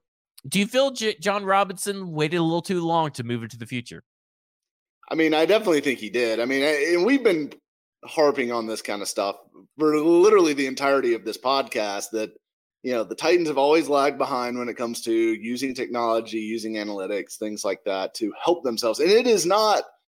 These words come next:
Speaker 2: that the technology replaces the ability of a human to analyze and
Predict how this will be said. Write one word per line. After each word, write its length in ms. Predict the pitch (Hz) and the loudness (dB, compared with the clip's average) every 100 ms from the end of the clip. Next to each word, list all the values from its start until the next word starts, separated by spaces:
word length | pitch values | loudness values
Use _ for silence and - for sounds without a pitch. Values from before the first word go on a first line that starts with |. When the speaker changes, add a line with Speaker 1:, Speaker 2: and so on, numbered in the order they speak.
| _ | _
Speaker 2:
that 160 | - 156 | -2 0
the 80 | 147 | -2
technology 720 | - 151 151 147 180 147 139 | -2 -2 0 2 4 4 2
replaces 960 | 135 - - 151 151 151 135 117 104 113 | 2 0 2 2 2 0 -2 -6 -10 -4
the 200 | 120 117 | 0 0
ability 440 | 113 131 147 131 | 2 2 2 2
of 140 | 123 104 | 0 -2
a 60 | |
human 460 | - - 147 135 123 | -6 -2 0 0 -2
to 300 | - 110 104 - | -2 -2 0 -4
analyze 640 | 123 127 120 117 113 107 | -4 -2 0 2 0 -2
and 260 | 104 98 95 | -8 -12 -16